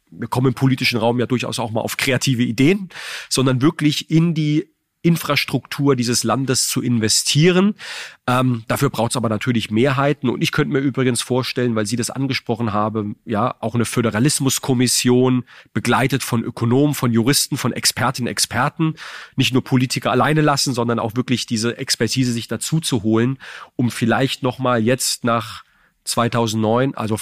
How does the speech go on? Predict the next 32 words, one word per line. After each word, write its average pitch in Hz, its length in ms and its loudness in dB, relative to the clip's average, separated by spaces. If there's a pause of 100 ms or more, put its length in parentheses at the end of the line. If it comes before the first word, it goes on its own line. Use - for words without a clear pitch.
knapp - 260 -2
fünfzehn 131 460 0
Jahren, 113 340 2
nochmal 120 300 0
zu - 120 -2
evaluieren, 123 760 2
wo 113 140 0
hat 113 100 -2
sich 113 160 -6
die 113 80 -8
Schuldenbremse 113 640 0
bewährt, 135 580 2 (280)
wo 131 420 4
stößt 135 400 2
sie 135 80 -2
vielleicht 120 420 0
auf - 200 -8
Grenzen, 156 640 0 (200)
was - 220 2
hat 139 120 -2
man 123 120 0
vielleicht 117 420 -2
noch 120 140 -2
nicht - 180 -2
bedacht. - 460 -2 (640)
Wie 123 300 0
finden 165 280 0
Sie 123 120 0
das? 107 200 -2
Ist - 180 -6
das - 260 0
etwas, - 680 0